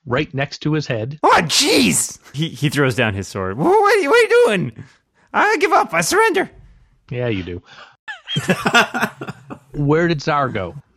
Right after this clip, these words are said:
Speaker 2: Czar? Czar, yeah, he went north. He went up there, through that room, through those doors. <laughs> He's not here anymore.
Speaker 1: Makes sense to me. Any, uh, anybody else got any questions?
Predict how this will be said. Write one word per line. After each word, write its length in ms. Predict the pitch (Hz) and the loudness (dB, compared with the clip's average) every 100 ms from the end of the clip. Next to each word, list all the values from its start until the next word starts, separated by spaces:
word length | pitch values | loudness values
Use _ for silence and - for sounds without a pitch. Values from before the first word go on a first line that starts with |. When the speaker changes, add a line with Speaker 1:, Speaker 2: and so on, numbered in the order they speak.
| _ _ _ _ - | _ _ _ _ -4
Speaker 2:
Czar? 440 | 185 220 427 330 214 | 0 2 2 0 -4
Czar, 240 | 214 233 | -2 0
yeah, 220 | 254 269 | 2 2
he 80 | 269 | 2
went 180 | 277 311 | -2 -2
north. 460 | 269 285 269 - _ - | 0 0 0 -6 _ -4
He 60 | |
went 120 | 254 | -2
up 120 | 370 370 | -2 2
there, 280 | 339 311 - | 2 2 0
through 180 | 254 | -2
that 160 | 254 277 | 0 2
room, 200 | 294 320 - | 2 0 -4
through 120 | 330 | -4
those 120 | 302 | -2
doors. 300 | 311 294 370 - - _ | 2 4 2 -2 -8 _
<laughs> 300 | _ - _ | _ -20 _
He's 140 | - 269 | -12 -2
not 180 | 320 320 | 2 4
here 180 | 453 | 2
anymore. 460 | 311 330 302 269 294 _ _ _ _ _ _ _ 440 240 240 - - - - - - - | 2 -2 -2 -2 -4 _ _ _ _ _ _ _ -6 -4 -4 -8 -10 -12 -14 -18 -20 -14
Speaker 1:
Makes 160 | 139 131 | -10 -6
sense 180 | 156 135 | -6 -4
to 60 | |
me. 180 | 147 147 | -4 -2
Any, 220 | 123 127 | -2 -2
uh, 180 | 127 135 - 139 | 0 -2 -6 -4
anybody 320 | 139 135 135 | -2 0 -2
else 140 | 143 | -2
got 120 | - 156 | -2 -4
any 100 | 151 | -4
questions? 480 | - - 165 202 | -6 -8 -6 -4